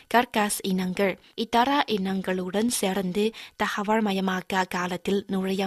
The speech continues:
முடியுமா? நாள்தோறும் இவற்றை பற்றி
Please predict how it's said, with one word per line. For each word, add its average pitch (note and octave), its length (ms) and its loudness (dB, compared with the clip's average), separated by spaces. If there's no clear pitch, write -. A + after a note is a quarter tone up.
முடியுமா? F3+ 460 -2
நாள்தோறும் A3 600 0
இவற்றை G#3+ 460 -2
பற்றி A#3 300 -2